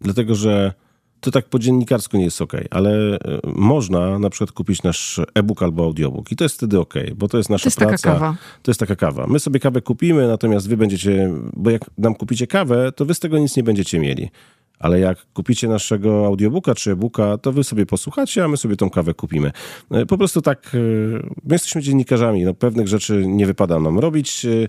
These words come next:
Speaker 1: ale absolutnie okej jest pisanie książek, nagrywanie audiobooków, e, wydawanie e-booków, nagrywanie audiobooków, e, więc jeżeli macie ochotę, e, nam, za naszą pracę podziękować, to, to polecamy nasze wydawnictwo.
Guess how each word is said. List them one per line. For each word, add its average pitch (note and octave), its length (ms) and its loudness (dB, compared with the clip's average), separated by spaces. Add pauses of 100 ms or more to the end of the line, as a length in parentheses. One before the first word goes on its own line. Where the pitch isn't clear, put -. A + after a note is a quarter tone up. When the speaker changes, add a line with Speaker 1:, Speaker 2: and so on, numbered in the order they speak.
(420)
Speaker 1:
ale B3 360 0 (280)
absolutnie B2 480 2
okej G#2 220 2
jest F2+ 120 -2
pisanie F#2 320 -2
książek, G#2 540 0
nagrywanie F2 400 2
audiobooków, F#2+ 760 0
e, F2 80 0
wydawanie F2 560 0
e-booków, G2 560 -2
nagrywanie E2+ 500 2
audiobooków, G2 720 0
e, F2+ 40 0 (220)
więc F#2 300 -2
jeżeli F2+ 400 2 (420)
macie F#2+ 520 2
ochotę, F2+ 560 0 (280)
e, F2+ 160 2
nam, F#2 300 2
za F#2+ 100 2
naszą F#2+ 240 0
pracę F#2 300 -2
podziękować, F2+ 720 0
to, D#2+ 640 0 (100)
to G#2+ 100 2
polecamy F2 800 2 (180)
nasze F#2 480 2
wydawnictwo. E2 880 -4